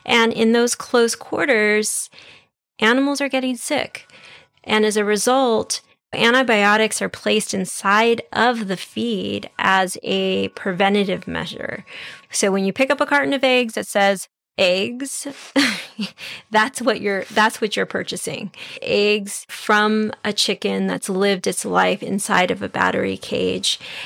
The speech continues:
And with that comes some serious problems because antibiotics are either transferred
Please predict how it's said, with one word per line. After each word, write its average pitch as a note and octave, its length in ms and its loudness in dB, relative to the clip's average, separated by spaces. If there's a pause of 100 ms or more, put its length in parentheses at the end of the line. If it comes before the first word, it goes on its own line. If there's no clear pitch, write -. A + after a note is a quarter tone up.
(800)
And A#3+ 200 4
with C#4+ 160 0
that G#4+ 180 0
comes C4+ 240 2
some A#3 160 2
serious G3+ 520 0
problems F3 640 -2
because G3 520 -4
antibiotics G3+ 1040 0
are F3 240 0 (400)
either A3+ 720 2 (240)
transferred D4+ 1000 -2